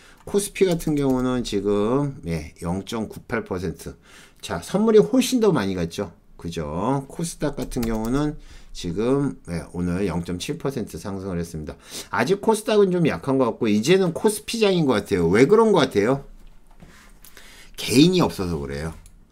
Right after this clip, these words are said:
코스피 쪽에는, 코스피가 올라온 이유는 이것 때문에 올라온 겁니다. 개인.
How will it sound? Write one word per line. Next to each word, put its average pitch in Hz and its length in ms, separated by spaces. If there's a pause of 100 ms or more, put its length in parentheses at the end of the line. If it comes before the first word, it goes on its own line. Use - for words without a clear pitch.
(280)
코스피 226 480
쪽에는, 165 840
코스피가 196 540
올라온 143 460
이유는 123 600
이것 107 320
때문에 170 260
올라온 82 400
겁니다. 60 400 (340)
개인. 104 480